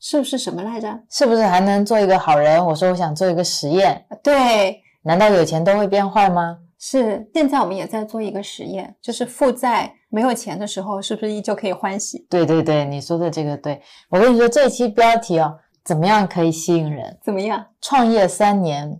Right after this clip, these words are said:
Speaker 2: 负债累累，
Speaker 1: <laughs>
Speaker 2: 如何走出困境？<laughs>
Speaker 1: 我以为你会说，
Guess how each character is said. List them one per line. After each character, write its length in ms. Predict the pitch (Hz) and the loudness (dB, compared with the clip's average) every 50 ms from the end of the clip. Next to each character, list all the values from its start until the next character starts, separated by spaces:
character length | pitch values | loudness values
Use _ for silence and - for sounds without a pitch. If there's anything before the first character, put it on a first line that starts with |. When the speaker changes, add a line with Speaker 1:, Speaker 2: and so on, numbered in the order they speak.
| _ _ | _ _
Speaker 2:
负 260 | - - - 523 311 | -4 -2 0 0 0
债 260 | - - - 185 170 | 2 2 2 2 2
累 200 | 170 - 156 180 | 2 2 2 2
累， 380 | 214 196 175 160 156 - 107 - - - | 2 2 2 0 -2 -4 -6 -8 -8 -8
Speaker 1:
<laughs> 120 | - - | -4 -2
Speaker 2:
如 160 | 185 208 226 | 0 0 0
何 180 | 247 - 220 202 202 | 2 2 2 2 2
走 200 | - 202 160 151 | 2 2 0 0
出 200 | - - 214 202 | 0 0 -2 -2
困 280 | 208 - 294 208 185 | -2 -2 -2 -2 -2
境？ 140 | 180 220 202 | -2 -2 -2
<laughs> 960 | 190 190 269 330 311 262 285 320 302 262 294 311 339 - - - - - 311 | -2 -2 0 0 0 0 0 0 0 0 0 -2 -4 -4 -8 -10 -10 -6 -2
Speaker 1:
我 60 | 311 | 0
以 160 | 311 320 302 285 | 0 2 2 2
为 120 | 285 294 | 0 0
你 120 | 262 233 | 0 -2
会 200 | 247 294 302 302 | -2 -2 -2 -2
说， 160 | 294 - 302 | -2 -2 0